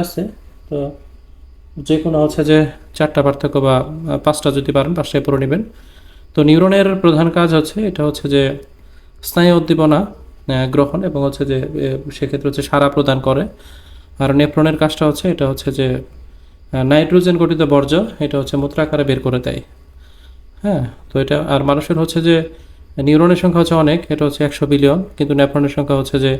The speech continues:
মাত্র হচ্ছে যে এক মিলিয়ন। তো এই, এই পাঁচটা পার্থক্য একটু ভালো করে পড়ে নেবেন। এরপর হচ্ছে যে প্রন এবং শ্রিম্পের মধ্যে পার্থক্য, এখানে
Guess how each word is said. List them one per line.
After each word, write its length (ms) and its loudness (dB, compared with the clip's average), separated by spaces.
মাত্র 200 -2
হচ্ছে 240 -2
যে 100 -2
এক 180 -4
মিলিয়ন। 320 0
তো 80 0
এই, 120 4
এই 200 -2
পাঁচটা 360 0
পার্থক্য 400 -2
একটু 260 -2
ভালো 240 0
করে 120 0
পড়ে 260 0
নেবেন। 180 -4
এরপর 300 0
হচ্ছে 260 -2
যে 60 2
প্রন 300 0
এবং 120 0
শ্রিম্পের 400 0
মধ্যে 320 0
পার্থক্য, 340 -4
এখানে 160 4